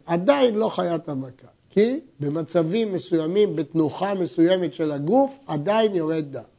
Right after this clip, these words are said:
פסק הדם, ולא רעת כלל, בין עומדת, בין יושבת, על הכל, כבר חיית המכה. כי לא משנה איפה היא יושבת, איפה היא עומדת, בכל תנוחה פסק הדם,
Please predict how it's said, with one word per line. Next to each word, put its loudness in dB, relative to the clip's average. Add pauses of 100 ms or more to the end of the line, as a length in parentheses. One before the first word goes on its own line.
(460)
פסק 8
הדם, 2 (500)
ולא 10
רעת 8
כלל, 4
בין 8
עומדת, 2
בין 4
יושבת, 2 (140)
על -2
הכל, 6 (300)
כבר 0
חיית 0
המכה. -8 (160)
כי 6
לא 6
משנה -2
איפה -2
היא -2
יושבת, -4
איפה -2
היא -2
עומדת, -2
בכל 0
תנוחה -2
פסק -2
הדם, 0